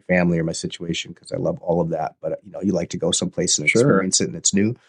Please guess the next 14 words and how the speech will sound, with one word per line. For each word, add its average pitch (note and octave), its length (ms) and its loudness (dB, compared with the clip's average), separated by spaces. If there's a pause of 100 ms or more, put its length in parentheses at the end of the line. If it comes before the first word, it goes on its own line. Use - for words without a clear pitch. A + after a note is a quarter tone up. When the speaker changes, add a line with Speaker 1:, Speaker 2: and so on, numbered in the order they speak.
Speaker 2:
Yeah. A2 280 4
Speaker 1:
So F2+ 140 0
that F#2+ 120 4
was F2+ 100 -2
part G#2 180 2
of F2 40 2
the F2 80 4
appeal, F#2+ 320 2
is - 120 0
it's - 140 -6
a E2+ 60 -2
new E2+ 100 2
experience. F2+ 640 -2 (380)
Um, F2 300 0